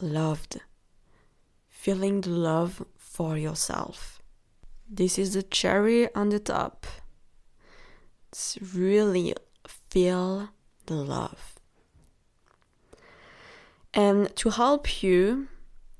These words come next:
feel the love, I will give you some free journaling prompts that you can write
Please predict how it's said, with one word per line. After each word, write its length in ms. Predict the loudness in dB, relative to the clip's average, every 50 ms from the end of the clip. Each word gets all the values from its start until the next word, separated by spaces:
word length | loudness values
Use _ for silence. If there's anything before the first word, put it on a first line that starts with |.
| -20 -16
feel 800 | -12 -10 -8 -8 -8 -6 -2 0 2 4 4 2 2 0 -4 -6 -10 -6
the 100 | -2 0
love, 680 | 0 2 2 2 2 2 2 2 0 -2 -6 -12 -14 -16 -18 -20 -20 -20 -20 -20 _ -20 -20 _ _ _ _ _ _ -2
I 200 | 2 2 2 2
will 400 | 2 4 4 4 4 4 4 2
give 380 | 0 -2 0 2 2 2 2
you 520 | 0 0 0 0 0 0 -2 -4 -10 -14 -18 _ _ _ _ _ _ _ _ _ -12
some 500 | -10 -8 -6 -4 -2 0 0 0 0 -2
free 680 | -4 -8 -12 -4 0 4 4 4 4 4 2 0 0 -4 -6 -8
journaling 720 | -6 0 2 4 4 6 4 4 4 4 4 4 4 2 0 -4 -8
prompts 840 | -10 -4 0 2 2 2 2 0 -2 -6 -6 -6 -6 -6 -6 -6 -10 _ _ _ _ _ -20 -20 -20 -20 _ _ _ -12 -6
that 500 | -2 0 2 0 0 -2 -4 -8 -4 -2
you 140 | 0 0 0
can 480 | 0 0 2 2 4 2 2 0 0 2
write 420 | 4 6 6 6 4 2 -2 -6